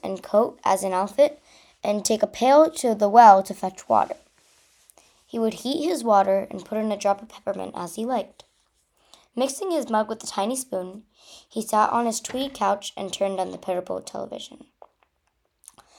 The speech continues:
"The villainous mystery man has escaped prison's hold,"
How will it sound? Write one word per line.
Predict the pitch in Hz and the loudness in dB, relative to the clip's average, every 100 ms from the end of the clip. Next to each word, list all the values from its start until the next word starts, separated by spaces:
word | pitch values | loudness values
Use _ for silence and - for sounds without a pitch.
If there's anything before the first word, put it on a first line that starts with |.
| _ _ | _ _
"The | 269 247 294 | -10 -4 -4
villainous | 262 240 339 339 359 359 | -2 0 4 4 4 4
mystery | 277 269 285 311 | 4 4 6 6
man | 302 359 | 6 6
has | 269 | 2
escaped | 226 - 214 - | 0 2 2 6
prison's | 302 247 262 | 4 4 0
hold," | 254 233 220 226 254 285 | 8 10 10 6 -2 -8